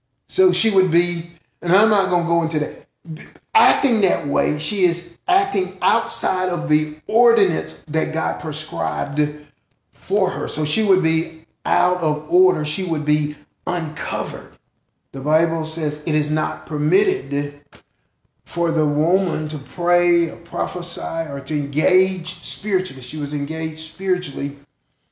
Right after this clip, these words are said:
with her head uncovered. Adam was not covering her.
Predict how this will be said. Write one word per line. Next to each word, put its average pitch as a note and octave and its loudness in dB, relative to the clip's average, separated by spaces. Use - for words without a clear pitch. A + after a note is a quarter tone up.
with E3 4
her D#3+ 4
head F#3 4
uncovered. D3+ 0
Adam G3 4
was F3 4
not E3 -2
covering F3 -2
her. - -16